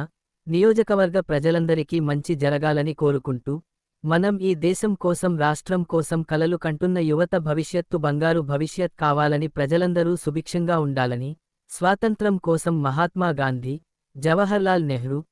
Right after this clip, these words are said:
సర్దార్ వల్లభాయ్ పటేల్, సుభాష్ చంద్రబోస్ లాంటి మహానుభావులు ఎందరో వారి ప్రాణాలను సైతం లెక్క చేయకుండా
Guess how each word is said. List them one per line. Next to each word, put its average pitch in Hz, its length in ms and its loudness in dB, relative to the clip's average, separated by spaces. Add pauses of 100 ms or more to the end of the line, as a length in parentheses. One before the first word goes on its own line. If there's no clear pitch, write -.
(280)
సర్దార్ 185 500 0
వల్లభాయ్ 151 500 0
పటేల్, 135 360 -4 (380)
సుభాష్ 208 440 0
చంద్రబోస్ 175 600 2
లాంటి 151 320 0
మహానుభావులు 156 760 0 (100)
ఎందరో 180 380 2
వారి 151 260 0
ప్రాణాలను 160 600 0
సైతం 156 440 -2
లెక్క 143 320 -2
చేయకుండా 131 540 -2